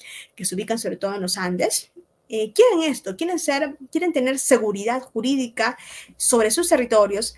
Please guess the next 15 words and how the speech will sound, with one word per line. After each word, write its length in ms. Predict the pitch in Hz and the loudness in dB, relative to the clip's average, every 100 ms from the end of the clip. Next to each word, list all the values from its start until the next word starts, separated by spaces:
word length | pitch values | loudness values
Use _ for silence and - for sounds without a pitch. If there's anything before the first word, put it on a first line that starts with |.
| _ | _
sobre 540 | - - - 208 196 185 | -6 0 2 2 2 2
la 160 | 175 | 2
demarcación 960 | 175 185 175 165 - 160 - 269 - 415 | 0 0 -2 -2 -6 -6 -4 -2 0 0
de 120 | 208 | 0
sus 200 | - 214 | -2 -6
territorios, 580 | 214 185 180 180 185 190 | -8 -8 -4 -4 -4 -6
sus 360 | - 370 381 240 | -2 0 0 0
límites, 1040 | 208 214 208 190 180 170 - 494 - - _ _ _ _ _ _ _ _ _ - _ - | -2 -2 0 0 -2 -4 -4 -2 -4 -8 _ _ _ _ _ _ _ _ _ -20 _ 2
mediante 580 | 349 349 302 269 294 | 4 4 2 2 0
su 140 | 320 262 | 0 -2
inscripción 340 | 240 220 285 | -2 -4 -4
primero 300 | 285 269 277 | -4 -2 -2
como 180 | 240 180 | -4 -4
persona 340 | - 196 254 | -6 -4 -4
jurídica 560 | 262 220 226 226 233 | -2 -4 -4 -4 -2